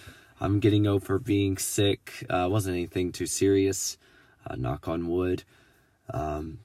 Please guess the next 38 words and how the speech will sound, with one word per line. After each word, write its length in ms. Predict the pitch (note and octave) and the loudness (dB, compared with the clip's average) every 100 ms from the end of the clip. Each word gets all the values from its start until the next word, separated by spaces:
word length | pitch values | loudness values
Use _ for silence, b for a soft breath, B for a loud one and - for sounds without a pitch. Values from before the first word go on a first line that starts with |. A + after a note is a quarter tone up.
| _ | _
coming 220 | - C#3+ | 4 8
off 140 | C3+ B2 | 8 8
the 160 | A#2+ | 6
end 180 | A#2 A2+ | 6 6
of 140 | A2 G2+ | 6 4
it, 180 | - | 0
<laughs> 480 | - - - A#2 - | -4 -4 4 4 8
in 140 | F3+ C3 | 6 10
a 60 | E3+ | 10
way, 280 | A#2+ A#2+ G2+ | 10 10 8
I 60 | |
kinda 240 | - A#2 G2+ | 4 4 4
like 160 | F2+ | 2
the 80 | - | 0
way 80 | F2+ | 0
my 140 | F2+ | 0
voice 260 | E2 E2+ D#2+ | 0 -2 -2
sounds 360 | - D#2 D#2+ E2+ | -4 -4 -4 -6
right 140 | D#2 | -4
now. 320 | E2+ E2 D#2+ b b b b b b b b _ | -4 -4 -6 b b b b b b b b _
Um, 640 | - D#2 D#2 D2+ D2+ F#2 A2+ - - - - | 0 0 0 -2 -6 -10 -18 -20 -20 -20 -10
yeah, 440 | - C3+ D#3 G2+ - - | 8 10 12 10 8 6
uh, 440 | G#2 G2+ G2+ G2+ G2+ b b b - | 10 12 10 8 4 b b b 0
we're 80 | |
finally 520 | G2 - B2 B2 A#2+ A2 | 4 10 12 12 10 10
here. 640 | A#2+ B2 B2 A#2+ A2+ A2+ - | 12 12 12 10 6 2 -4
Uh, 400 | F2+ F2+ F2 F2+ | 0 2 2 2
we're 140 | F2+ F#2 | 2 2
in 160 | F2+ | 2
December, 800 | F2 - - A2 G#2+ A2 G#2+ G2+ b b b b - | 0 2 6 6 8 8 8 4 b b b b 0
uh, 180 | A#1 B1 | 2 2
getting 320 | F#2+ G2+ G#2 | 6 6 6
close 600 | - A#2+ B2+ C3 C3+ - | 4 8 10 12 10 6
to 100 | A2+ | 6
wrapping 400 | A2+ A2+ A#2 A#2 | 8 8 6 4
up 160 | - - | 4 4
the 100 | G#2 | 4
year. 640 | G#2+ C#3 D3+ D3+ D3+ | 8 10 10 8 6